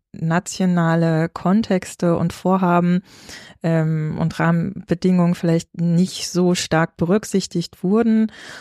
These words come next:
und dass es vielleicht eine Überlegung wäre, bei solchen E-U-weiten Vorhaben auch, ähm, vielleicht stärker zu schauen, was passiert denn aktuell in den E-U-Mitgliedstaaten schon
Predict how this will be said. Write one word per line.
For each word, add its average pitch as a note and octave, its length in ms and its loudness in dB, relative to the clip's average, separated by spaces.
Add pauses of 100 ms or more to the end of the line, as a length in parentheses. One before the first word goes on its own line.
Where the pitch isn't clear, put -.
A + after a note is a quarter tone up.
(120)
und E3+ 140 -2
dass E3+ 140 -2
es F3 100 -6
vielleicht E3+ 280 0
eine E3 180 0
Überlegung F3+ 500 2
wäre, E3+ 280 2
bei D#3+ 120 2
solchen E3 320 -2
E-U-weiten E3+ 480 2
Vorhaben E3+ 920 0 (400)
auch, D#3+ 300 0
ähm, D#3 280 -2
vielleicht - 320 -2
stärker E3+ 320 0
zu - 160 -6
schauen, E3+ 340 2
was D#3+ 180 -4
passiert - 420 -2
denn E3+ 100 0
aktuell - 500 -2
in D#3+ 160 2
den D#3+ 140 0
E-U-Mitgliedstaaten E3 1900 -2
schon A3+ 600 2